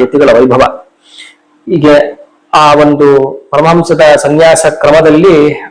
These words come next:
ಆ ಒಂದು ಆಶ್ರಮದಲ್ಲಿ ಅವರಿಗೆ ಸಿಗಬೇಕಾದಂತ ಗೌರವಾದರಗಳು. ಹಾಗಾಗಿ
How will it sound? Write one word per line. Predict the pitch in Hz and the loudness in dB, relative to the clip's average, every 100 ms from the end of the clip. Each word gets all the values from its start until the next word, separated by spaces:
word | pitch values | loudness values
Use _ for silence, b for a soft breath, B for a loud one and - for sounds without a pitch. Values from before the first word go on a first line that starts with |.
| 143 | -4
ಆ | 139 | 0
ಒಂದು | 139 139 | 0 0
ಆಶ್ರಮದಲ್ಲಿ | 135 135 156 151 151 208 180 | 0 -2 -2 0 0 0 0
ಅವರಿಗೆ | 175 190 196 | 0 -2 -4
ಸಿಗಬೇಕಾದಂತ | 220 254 254 190 165 170 | -4 -4 0 0 0 0
ಗೌರವಾದರಗಳು. | - 160 165 151 139 139 120 117 - _ _ _ _ _ | -2 0 2 2 2 2 0 -4 -12 _ _ _ _ _
ಹಾಗಾಗಿ | 190 180 165 160 202 160 - - | -4 0 0 2 0 0 -4 -12